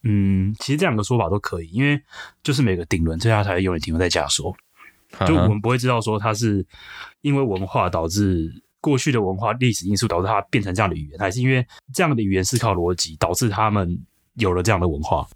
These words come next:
Speaker 2: 应该是前者吧，文化导致你的，就是语言结构不相同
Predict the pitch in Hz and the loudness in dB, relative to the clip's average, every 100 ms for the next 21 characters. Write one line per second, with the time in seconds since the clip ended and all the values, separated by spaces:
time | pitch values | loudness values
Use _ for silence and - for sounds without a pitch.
0 | - 160 196 214 - 90 95 87 69 53 | -10 -4 -2 -2 0 0 2 0 -2 -2
1 | 90 87 _ - 110 120 143 120 104 92 | -4 -8 _ -8 -4 -2 0 0 -2 -2
2 | 90 101 107 95 82 78 64 58 50 50 | -2 0 2 2 2 0 0 0 -2 -6
3 | - - _ _ _ _ _ - 90 90 | -8 -12 _ _ _ _ _ 0 0 2
4 | 87 80 87 90 85 87 - 87 85 98 | 0 0 0 0 2 2 0 -2 0 0
5 | 80 87 - _ _ _ _ _ _ _ | 0 -4 -10 _ _ _ _ _ _ _
6 | - 110 87 85 82 - | -2 2 2 2 0 -2